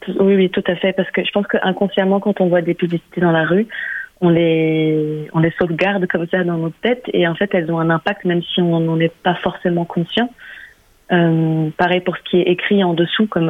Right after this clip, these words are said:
anti-âge, anti-rides, on, je pense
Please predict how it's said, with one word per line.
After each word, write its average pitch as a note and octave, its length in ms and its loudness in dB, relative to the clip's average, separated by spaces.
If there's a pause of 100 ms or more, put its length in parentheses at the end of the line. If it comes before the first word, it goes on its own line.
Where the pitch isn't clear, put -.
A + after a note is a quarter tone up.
anti-âge, F3+ 480 -2
anti-rides, F3 680 -2 (580)
on, D#3 800 0
je E3 60 2
pense F#3 220 0